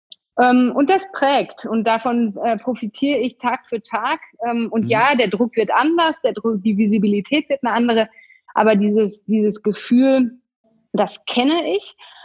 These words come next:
Speaker 1: Ähm, und dann, äh, lernt man auch immer mehr, auch damit umzugehen und sich anzupassen an die unterschiedliche Arten von Druck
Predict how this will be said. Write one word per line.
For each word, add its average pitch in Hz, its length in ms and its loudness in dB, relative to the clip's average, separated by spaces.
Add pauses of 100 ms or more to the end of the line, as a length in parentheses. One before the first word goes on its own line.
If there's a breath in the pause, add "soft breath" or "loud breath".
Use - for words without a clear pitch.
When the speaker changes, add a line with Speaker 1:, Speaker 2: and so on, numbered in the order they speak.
(100)
Speaker 1:
Ähm, 226 320 4
und 220 280 -2
dann, 226 380 0 (140)
äh, 220 200 0
lernt 214 340 0
man 220 140 -2
auch 202 100 -2
immer 208 240 -2
mehr, 196 340 0
auch 190 140 -4
damit 190 300 -2
umzugehen 208 540 -2
und 190 120 -2
sich 190 160 -4 (100)
anzupassen 196 760 -6
an 196 180 -4
die 190 100 -2
unterschiedliche 208 760 -2
Arten 185 480 0 (160)
von 190 180 -2
Druck 190 280 -4